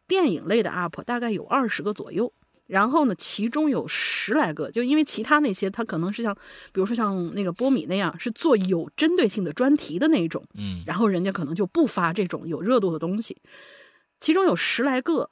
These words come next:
Speaker 1: 是给你推新片或者是避雷的。有十来个，其中有那么两三个吧，都是属于客观评价，就说这期，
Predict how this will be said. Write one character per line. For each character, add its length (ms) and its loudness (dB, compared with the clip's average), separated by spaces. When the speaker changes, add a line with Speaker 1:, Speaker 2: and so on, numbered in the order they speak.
Speaker 1:
是 140 -8
给 100 0
你 220 -2
推 260 4
新 300 4
片 340 2
或 160 0
者 120 2
是 320 -4
避 200 2
雷 280 0
的。 160 0
有 400 2
十 200 -2
来 180 4
个， 200 2
其 260 -2
中 240 4
有 160 0
那 80 -4
么 80 -2
两 240 -2
三 220 2
个 160 0
吧， 140 -12
都 160 4
是 140 2
属 180 -8
于 60 -10
客 200 0
观 160 0
评 300 -8
价， 300 -2
就 100 -6
说 140 0
这 240 0
期， 420 -6